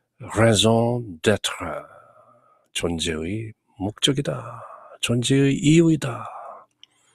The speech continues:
인간 실존의 바탕인 것이다. 그렇게 결론을 짓게 되는 그 도정에 지금 육 장 정도에서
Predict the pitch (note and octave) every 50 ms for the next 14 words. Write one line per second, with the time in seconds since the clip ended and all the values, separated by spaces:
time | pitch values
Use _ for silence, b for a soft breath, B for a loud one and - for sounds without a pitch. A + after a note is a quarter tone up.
0 | b b b b b b b b b b _ _ _ - G2+ F2+ F#2 F#2+ F2+ F2
1 | E2 D#2+ D#2 - - A2+ G2 - - F#2 E2+ E2+ E2 - _ - - F2+ - -
2 | - B2 B2 C3 B2+ A#2+ - - - B2+ G#2 F#2 F2+ - - F#2+ G2 - - C#3
3 | C3 B2+ B2+ B B B B B B B B B B B B B B B - -
4 | F#2+ E2+ E2+ E2+ E2 D#2+ D#2 D#2 - - - - G2 E2+ F2 E2 F2+ A2 A#2 G2+
5 | F2 E2 D#2 - - - A2+ - _ - - C#3+ C#3+ C#3+ C#3 C#3 - F#2+ F2+ E2+
6 | E2+ D#2 D#2 E2 E2+ E2+ D#2 D2+ D2+ - _ _ _ _ _ _ _ _ _ _
7 | _ _ _ _ _ _ _ _ _ _ _ _ - - F2+ D#2+ F2 D#2 D2+ D2+
8 | E2 F2 - - - - A2+ G#2 G#2 G#2 G2+ G#2+ A2 G#2+ - E2 E2 D#2+ D2+ D2+
9 | D2 - - - F2 E2+ E2+ E2+ F2 F#2 -